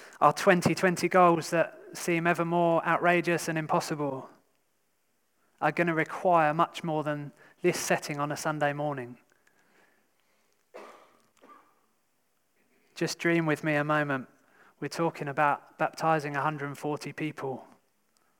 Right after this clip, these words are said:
If that was just on a Sunday morning, what's that?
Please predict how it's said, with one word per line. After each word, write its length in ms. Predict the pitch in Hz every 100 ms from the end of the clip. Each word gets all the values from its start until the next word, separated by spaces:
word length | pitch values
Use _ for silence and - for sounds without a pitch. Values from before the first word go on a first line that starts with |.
| _ _ _ _ _ _ _ _ _ _ _ _ -
If 140 | 175
that 160 | - 165
was 140 | 151
just 260 | - 170 -
on 120 | 151
a 40 | 147
Sunday 320 | 156 147 147
morning, 520 | 147 147 151 147 143 _ _ _ _ _ _ _ _ _ _ _ _ _ _ _ _
what's 200 | - 139
that? 200 | - 139